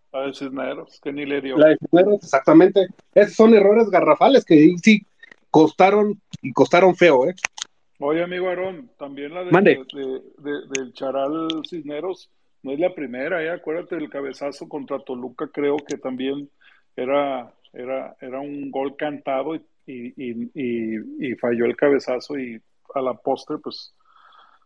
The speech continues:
Speaker 1: no se sacó el, el resultado, ¿no?
Speaker 2: Es, es correcto, sí, pero también ese es, este, es más, es más el error de ellos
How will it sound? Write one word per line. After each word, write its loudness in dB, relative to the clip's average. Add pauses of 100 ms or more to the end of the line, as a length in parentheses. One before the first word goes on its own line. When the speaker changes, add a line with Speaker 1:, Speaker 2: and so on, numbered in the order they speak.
(140)
Speaker 1:
no -6
se -8
sacó -6
el, -6 (200)
el -14
resultado, -12
¿no? -14 (600)
Speaker 2:
Es, -4
es 0
correcto, 4
sí, 2 (300)
pero 6
también 6
ese 6 (260)
es, 4
este, 4
es 6
más, 8
es 4
más 4
el 0
error 4
de 6
ellos 2